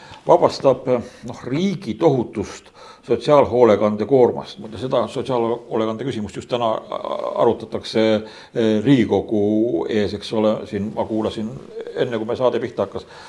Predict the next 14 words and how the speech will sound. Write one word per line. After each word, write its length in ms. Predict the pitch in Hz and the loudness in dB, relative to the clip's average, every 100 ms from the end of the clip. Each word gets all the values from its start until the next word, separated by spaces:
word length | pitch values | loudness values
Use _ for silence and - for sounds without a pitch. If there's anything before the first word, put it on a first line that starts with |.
| - | -6
Helle-Moonika 500 | 120 113 110 104 104 | 0 2 2 2 2
Helme 340 | 107 117 104 98 | 4 4 4 2
ja, 160 | 98 | 2
ja 100 | 101 | 2
Jaak 240 | 104 113 110 | 2 2 4
Valge 280 | 120 117 95 | 2 2 -2
kõnesid. 540 | - 117 95 98 98 - - - - - - _ _ _ - | -2 0 0 -2 -8 -16 -20 -20 -20 -20 -20 _ _ _ -6
Nad 400 | 156 - - 117 | -4 -4 -4 6
räägivad 480 | 143 143 143 127 135 | 8 8 6 2 2
sellest, 420 | 156 170 139 - | 2 0 0 -2
et, 260 | 123 - 143 | -4 -4 -4
et, 400 | - 131 - 139 | -2 -4 -6 -8
et 180 | 127 - | -8 -8
me, 140 | 160 | -4